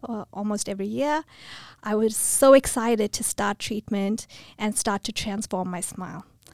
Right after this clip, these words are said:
So I guess that's the reason why I wanted to do the same for other people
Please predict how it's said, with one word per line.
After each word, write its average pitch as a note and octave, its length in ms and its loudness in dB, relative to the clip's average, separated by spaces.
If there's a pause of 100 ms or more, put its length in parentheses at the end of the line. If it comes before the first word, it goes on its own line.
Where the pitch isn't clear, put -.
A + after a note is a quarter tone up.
So F#3+ 440 -2
I G#3 120 -6 (100)
guess C#4 320 0
that's - 240 -4
the G3+ 160 -2
reason G3 320 0
why F#3+ 560 -2
I F#3+ 220 -2
wanted F#3 460 -6 (640)
to G#3+ 100 -6
do G#3+ 200 2
the G#3+ 120 0
same G#3 240 0
for F#3 100 -2
other A#3+ 200 0
people G3 580 -6